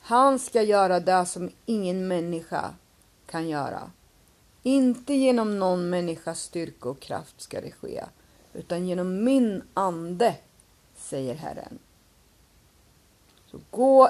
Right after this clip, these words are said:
i frid och var välsignad, kära syster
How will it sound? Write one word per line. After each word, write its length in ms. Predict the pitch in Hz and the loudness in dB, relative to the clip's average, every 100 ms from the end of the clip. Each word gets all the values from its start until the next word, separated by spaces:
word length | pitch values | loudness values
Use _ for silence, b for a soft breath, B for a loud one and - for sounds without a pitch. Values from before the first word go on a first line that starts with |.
| - | 6
i 100 | - | -6
frid 760 | 214 - 226 254 254 254 190 226 - _ _ _ - | -6 -4 0 2 2 0 -2 -8 -10 _ _ _ -8
och 180 | 185 | -6
var 320 | 170 226 214 196 | 2 6 6 4
välsignad, 1120 | 180 185 - - 226 190 151 139 135 92 - _ _ _ - - | -2 -6 -8 -6 -4 -4 -6 -8 -8 -10 -18 _ _ _ -20 -20
kära 600 | - - 190 180 170 175 | -20 -6 -4 -4 -4 -6
syster 840 | 175 - 180 - - - 170 170 | -10 -14 -14 -14 -16 -10 -8 -8